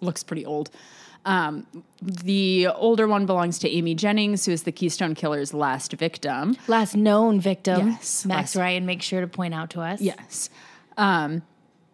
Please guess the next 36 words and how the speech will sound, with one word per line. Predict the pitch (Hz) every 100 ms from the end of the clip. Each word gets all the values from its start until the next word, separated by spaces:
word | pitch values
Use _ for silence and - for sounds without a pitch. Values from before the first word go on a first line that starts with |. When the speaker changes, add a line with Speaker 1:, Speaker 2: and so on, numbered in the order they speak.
| _ _ -
Speaker 1:
so | 269 233 208 196
Reed | 180 208 226 208
is, | 180 180 170 170 160 - - 170
of | 170
course, | - 156 -
really | 151
good | 143 139
at | 131
word | 156 202
searches. | - 143 143 -
Speaker 2:
Yeah, | 196
he's | 190 -
like | 220 -
the | 208 208
Rain | 202 196 202 196
Man | 180 185 185 175
of | 175
word | 175 180 180
searches | - 185 160 208
Speaker 1:
Yeah. | 175
Speaker 2:
all | 185
of | 180
a |
sudden. | 170 190 185 190 -
Speaker 1:
So | - 262
he | 214 240
immediately | 208 214 240 156 220
sees | 190 208 196
a | 190
number | 175 175 175
of | 160
words | 175 170 160
and | 160 156
phrases. | 190 185 190 185 -
Did | 226
you, | 254 320